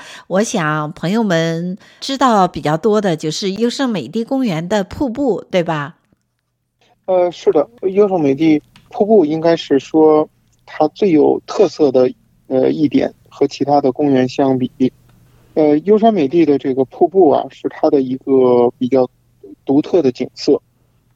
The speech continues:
Speaker 2: 它的高山上面呢，因为积雪比较多，所以等到，呃，这个比较，呃，春暖花开的时候，它这个积雪呢化掉，它就，呃，它就从山上流下来，然后年复一年，经过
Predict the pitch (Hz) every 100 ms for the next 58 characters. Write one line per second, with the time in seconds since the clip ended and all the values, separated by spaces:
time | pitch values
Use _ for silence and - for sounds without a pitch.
0 | _ - 185 190 147 160 180 180 196 190
1 | 151 135 143 131 135 151 143 143 147 147
2 | _ _ _ - 185 - - 269 - -
3 | 160 165 _ _ _ _ 170 180 139 123
4 | 139 131 - _ _ _ 131 131 - -
5 | - 147 131 131 131 - 123 156 151 139
6 | 135 131 _ _ _ 143 147 143 - 175
7 | 131 127 151 151 175 165 127 - 123 131
8 | - _ _ _ 160 156 143 131 123 -
9 | - 160 - - - 131 - 160 131 127
10 | - - 151 139 - - - 135 127 -
11 | 151 139 - 135 165 156 135 123 - 135
12 | 147 143 - _ _ _ _ 139 143 156
13 | 151 147 160 - 185 156 139 131 139 143
14 | 160 147 147 135